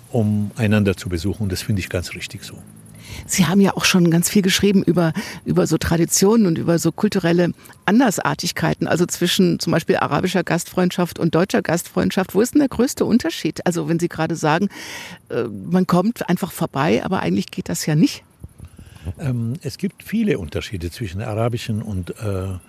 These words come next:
Speaker 1: deutschen, ähm, Gastfreundschaft und es gibt keine, die besser ist als die andere. Das ist Chauvinismus dann. Kulturen sind verschieden und umso besser, dann haben wir Vielfalt.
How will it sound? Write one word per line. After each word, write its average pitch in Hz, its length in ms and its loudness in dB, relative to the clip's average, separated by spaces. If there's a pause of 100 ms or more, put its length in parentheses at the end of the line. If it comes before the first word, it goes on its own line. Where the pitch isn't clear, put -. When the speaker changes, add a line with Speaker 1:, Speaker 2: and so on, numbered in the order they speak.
(360)
Speaker 1:
deutschen, 104 1120 -2
ähm, 95 460 -8
Gastfreundschaft 113 640 0
und 127 120 0
es 117 120 -4
gibt - 240 0
keine, 143 340 4
die 101 80 2
besser 92 400 0
ist 110 220 -4
als 107 160 -4
die 110 120 -4
andere. 95 380 0 (380)
Das 107 160 -2
ist - 180 -2
Chauvinismus 110 720 0
dann. 92 260 -8 (380)
Kulturen 123 500 4
sind 104 160 2
verschieden 113 600 0
und 110 220 -2 (420)
umso 117 340 2
besser, 117 460 0 (520)
dann 101 300 0
haben 110 180 2
wir 110 100 2
Vielfalt. 92 720 0